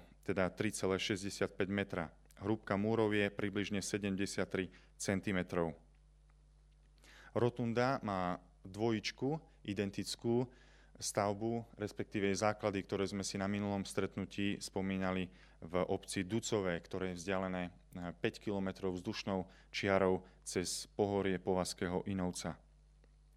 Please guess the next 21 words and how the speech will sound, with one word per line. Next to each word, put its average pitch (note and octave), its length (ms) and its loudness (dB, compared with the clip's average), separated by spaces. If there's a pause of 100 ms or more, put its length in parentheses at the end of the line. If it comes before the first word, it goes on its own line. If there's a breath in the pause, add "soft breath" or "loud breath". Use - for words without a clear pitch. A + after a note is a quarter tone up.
(560 loud breath)
Miestni G#2 320 0
obyvatelia G#2+ 800 0
nazývajú G2 720 0 (460 soft breath)
tento G2 260 -4
kostolík A2+ 800 -4 (160)
familiárne G2 1160 0
Jurko, G2+ 500 -2 (500)
podľa F2+ 320 0
patrocínia F#2+ 800 0 (240 loud breath)
svätého F#2 480 0
Juraja. F#2 560 4 (1500 loud breath)
Bohoslužby A#2 560 2
sa A#2+ 140 0
tu - 160 -2
konajú A2+ 420 4
každoročne A2 840 2 (240 loud breath)
v F2+ 80 -8
nedeľu A2 500 4
po A2+ 160 -2
sviatku A2 540 -2
svätého G2+ 420 0